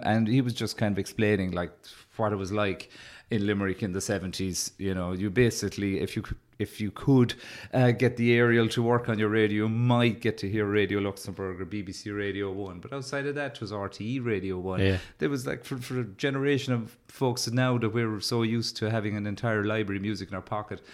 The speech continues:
Speaker 1: you were lucky to get fifteen minutes or half an hour of pop music on the radio at all in the seventies. So, and that's the scene where that he came into, you know. So he was one of twenty-four people, very lucky twenty-four D Js who got a job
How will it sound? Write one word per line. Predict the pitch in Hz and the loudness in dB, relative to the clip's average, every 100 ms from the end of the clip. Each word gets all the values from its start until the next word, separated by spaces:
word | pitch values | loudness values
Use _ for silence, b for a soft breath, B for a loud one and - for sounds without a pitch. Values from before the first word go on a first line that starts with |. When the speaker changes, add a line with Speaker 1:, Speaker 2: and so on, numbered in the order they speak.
| B B B | B B B
Speaker 1:
you | 127 147 | 0 2
were | 127 | 4
lucky | 143 139 110 | 4 2 -2
to | 110 | -2
get | 101 104 - - - - | -2 -2 -4 -12 -20 -12
fifteen | - 120 - 113 107 101 | -6 -6 -4 -2 -2 -2
minutes | 104 104 - - | -2 -4 -6 -8
or | - 95 95 90 - - - | -4 -2 -2 -4 -6 -14 -6
half | 107 101 101 | -2 -2 -2
an | 104 | -2
hour | 107 104 | -2 -2
of | 95 - | -4 -4
pop | - 110 - | -4 -4 -6
music | 104 95 98 | -8 -6 -8
on | 98 | -6
the | 98 | -4
radio | 101 101 95 95 | -2 -2 -4 -4
at | 98 | 0
all | 107 110 98 | 2 2 0
in | 87 | -2
the | 80 | -6
seventies. | 87 104 95 87 82 | -6 -6 -6 -8 -8
So, | - 104 - B B | -6 -6 -8 B B
and | 135 | 2
that's | 170 - | 2 0
the | 127 | -4
scene | 123 127 110 | -2 0 2
where | 104 | 0
that | 101 | 0
he | 110 113 | -2 0
came | - 101 | 0 0
into, | 127 151 - 98 | 2 0 -2 -4
you | 101 | -4
know. | 110 104 | -6 -8
So | - 107 | -8 -6
he | 113 | -4
was | 113 117 | -4 -6
one | 123 190 196 | -4 -2 -2
of | 185 | 2
twenty-four | - 170 - 143 147 143 | 2 2 -2 -4 -2 -2
people, | - 139 131 | -2 -4 -2
very | 117 120 135 | -2 0 0
lucky | 127 123 123 | 0 -2 -4
twenty-four | - 120 117 117 117 | -4 -4 -4 -4 -4
D | 107 113 | -2 -2
Js | 107 107 | 0 -2
who | - | -4
got | - 101 | -6 -6
a | |
job | 95 120 113 101 | -4 -2 0 0